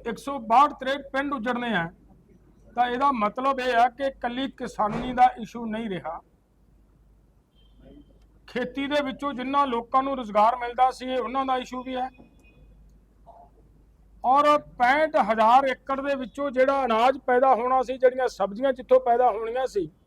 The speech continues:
ਉਹਨਾਂ ਦੀ ਪ੍ਰੋਡਕਸ਼ਨ ਘਟਣੀ ਹੈ ਤੇ ਹਰ ਵਿਅਕਤੀ ਦੀ ਜੇਬ ਤੇ ਵੀ ਬੋਝ ਪੈਣਾ ਹੈ। ਇਹ ਛੋਟਾ ਜਿਹਾ ਇਸ਼ੂ ਨਹੀਂ ਹੈ,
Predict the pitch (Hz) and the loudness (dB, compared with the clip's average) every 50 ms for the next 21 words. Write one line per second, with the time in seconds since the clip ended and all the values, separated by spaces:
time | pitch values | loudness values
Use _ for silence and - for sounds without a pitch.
0 | _ _ _ _ _ - - _ _ _ _ _ - 240 269 269 269 269 285 - | _ _ _ _ _ -20 -20 _ _ _ _ _ -6 -4 -2 -2 0 -2 -4 -4
1 | - 254 233 220 220 220 - - 262 277 269 - 277 214 170 220 254 269 277 285 | -2 -2 0 0 0 0 -2 -2 -4 -2 -2 -2 -4 -4 -4 -4 -2 0 0 2
2 | 285 294 285 226 170 220 262 285 277 220 214 233 233 233 _ - 262 262 262 269 | 4 4 2 2 2 0 0 0 0 0 0 0 0 -2 _ -12 -10 -8 -6 -6
3 | 262 208 156 180 233 262 269 254 - 269 254 233 240 214 185 226 233 220 190 - | -8 -4 0 2 2 2 2 0 0 0 0 0 -2 -2 0 0 0 0 -4 -8
4 | - - 143 135 123 - _ _ _ _ _ _ _ _ _ _ _ _ _ - | -10 -10 -10 -10 -14 -16 _ _ _ _ _ _ _ _ _ _ _ _ _ -20
5 | - - _ _ _ _ _ _ _ _ - - - _ _ _ - 233 240 233 | -20 -20 _ _ _ _ _ _ _ _ -20 -20 -20 _ _ _ -6 -6 -6 -4
6 | - 185 208 185 226 233 233 226 240 240 233 233 180 - 220 214 214 220 208 196 | -2 -2 0 2 2 2 4 4 2 2 0 -2 -6 -6 -4 -4 -2 -2 -2 -4
7 | 170 175 202 | -4 -6 -8